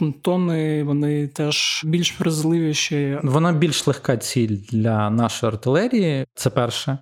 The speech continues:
Speaker 2: Друге, річка Дніпро не є такою простою для наведення понтонів.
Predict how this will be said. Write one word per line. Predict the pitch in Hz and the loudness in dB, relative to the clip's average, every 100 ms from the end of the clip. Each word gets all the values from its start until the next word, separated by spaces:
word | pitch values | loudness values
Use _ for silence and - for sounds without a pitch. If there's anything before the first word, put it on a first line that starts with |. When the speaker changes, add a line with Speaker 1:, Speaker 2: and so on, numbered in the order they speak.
| _ | _
Speaker 2:
Друге, | 107 120 147 123 110 117 | 0 2 2 2 2 2
річка | 123 - - | 0 -2 -2
Дніпро | 110 117 123 | -2 0 2
не | 117 | 2
є | 113 107 | 2 0
такою | 107 123 107 | 0 -2 0
простою | 113 - 131 101 | -2 -2 0 0
для | 101 | 2
наведення | 110 107 107 107 | 2 4 2 0
понтонів. | 101 104 117 139 196 | 0 -2 0 0 0